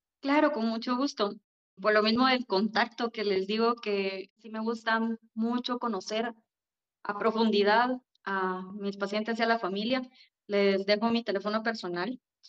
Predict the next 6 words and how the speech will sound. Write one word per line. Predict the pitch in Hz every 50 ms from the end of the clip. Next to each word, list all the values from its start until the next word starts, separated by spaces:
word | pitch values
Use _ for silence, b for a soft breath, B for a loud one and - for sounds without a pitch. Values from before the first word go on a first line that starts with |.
| _ _ _ _ _ _ _ _ _
Sí | - - - 226
tengo | 226 233 233 233 220 220
clínica, | 220 214 214 220 233 254 254 269 294 302 330 349 - - _ _ _ _ _ _ _ _ _ -
también | 202 196 202 202 202 202 202 208
atiendo | 214 214 214 208 208 214 208 208 202 196 202
teleconsultas | 202 196 185 185 185 - 180 185 - - 196 196 202 - 311 370 - -